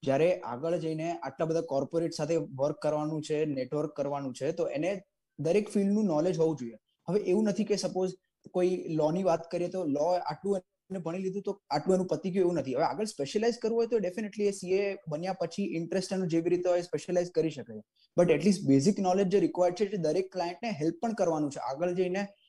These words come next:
એવું નથી કે client ખાલી તમને, અ, એકાઉન્ટ્સની પૂછશે, ખાલી એક લોનું પૂછશે, એને tax ટ્રીટમેન્ટ બી જાણવી હશે. તો કોર્સમાં બધાનું knowledge હોવું, મને લાગે છે કે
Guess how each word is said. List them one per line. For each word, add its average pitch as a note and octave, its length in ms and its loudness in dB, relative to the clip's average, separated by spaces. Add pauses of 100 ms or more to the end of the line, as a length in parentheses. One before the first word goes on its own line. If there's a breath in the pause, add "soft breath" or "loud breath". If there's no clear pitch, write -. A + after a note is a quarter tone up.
(100)
એવું G#3 160 8
નથી G#3 180 6
કે G#3+ 120 4
client F3 340 2
ખાલી E3 240 0
તમને, F#3 260 -4
અ, C#3+ 340 0
એકાઉન્ટ્સની F#3 640 -4
પૂછશે, D#3+ 540 0
ખાલી D#3+ 300 0 (120)
એક E3+ 140 -6
લોનું D#3 320 -2
પૂછશે, C3+ 380 -8 (220)
એને F3+ 140 -2
tax G3 280 0
ટ્રીટમેન્ટ G#3 360 -4
બી G#3+ 80 0
જાણવી D#3 360 -2
હશે. B2+ 180 -6
તો - 380 -6
કોર્સમાં A3 480 0
બધાનું G3 500 -2
knowledge E3+ 360 -2
હોવું, E3+ 220 0
મને D#3+ 160 -2
લાગે D3+ 240 -2
છે E3+ 100 -8
કે E3+ 200 -8